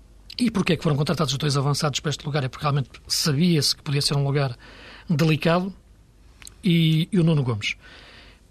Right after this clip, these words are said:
Tenho alguma dificuldade também em ver o Di Maria nessa posição, embora admito que em determinadas fases do jogo, com mais espaços, com,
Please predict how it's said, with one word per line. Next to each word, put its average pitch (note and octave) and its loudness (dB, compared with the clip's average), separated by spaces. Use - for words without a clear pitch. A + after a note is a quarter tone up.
Tenho E3 2
alguma E3 2
dificuldade - 0
também E3 2
em - 2
ver D3+ 0
o D3+ 0
Di D3+ 2
Maria D#3 0
nessa D3 -2
posição, C#3+ 0
embora D#3+ 2
admito D3+ 0
que - -4
em D3 2
determinadas D3 -2
fases C#3 -2
do C3 -4
jogo, D3+ 2
com D3 -2
mais C#3+ 0
espaços, D#3 -2
com, D3 -2